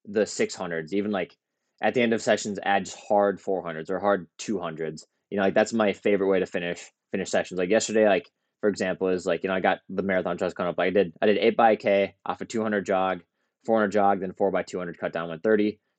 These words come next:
twenty-nine, twenty-eight, twenty-seven. Like, worked pretty hard to run twenty-eight and twenty-seven, but obviously did it. But it's like,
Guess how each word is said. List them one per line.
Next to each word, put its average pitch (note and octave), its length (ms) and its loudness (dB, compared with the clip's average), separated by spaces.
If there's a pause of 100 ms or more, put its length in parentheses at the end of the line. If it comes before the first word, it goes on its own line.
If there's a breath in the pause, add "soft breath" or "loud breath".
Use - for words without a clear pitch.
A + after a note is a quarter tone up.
twenty-nine, F#2+ 380 -4
twenty-eight, F2+ 400 -6
twenty-seven. D#2+ 640 -4 (240)
Like, - 260 0 (380)
worked E3 280 4
pretty D3+ 200 4
hard A#2+ 240 6
to B2 60 4
run A#2 160 2
twenty-eight A2+ 260 -4
and G#2+ 80 -8
twenty-seven, G#2+ 500 -2
but F2+ 160 -2
obviously F#2 300 -6
did E2 200 -2
it. E2 180 -4 (220)
But G#2+ 100 0
it's G2+ 100 -4
like, G2 260 0